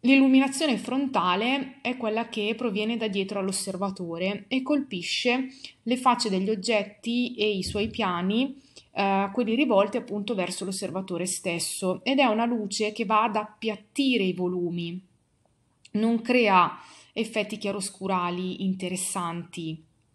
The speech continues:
per, eh, l'artista, se così vogliamo dire. Quindi va ad appiattire i volumi, la luce frontale. La luce laterale è quella appunto che, eh,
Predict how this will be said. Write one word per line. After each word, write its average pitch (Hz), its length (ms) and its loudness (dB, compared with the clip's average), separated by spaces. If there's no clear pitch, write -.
per, 175 500 0
eh, 175 540 0
l'artista, 170 720 -6
se 165 140 -10
così 170 200 -4
vogliamo 165 420 -2
dire. 156 540 -2
Quindi 226 240 4
va 247 200 10
ad 226 100 4
appiattire 214 800 -2
i 185 80 0
volumi, 180 720 -4
la 208 80 -6
luce 160 300 -8
frontale. 165 760 -6
La 254 120 2
luce 294 260 2
laterale 226 760 2
è 190 140 -18
quella 175 180 -14
appunto 196 320 -14
che, 180 380 -10
eh, 165 340 -12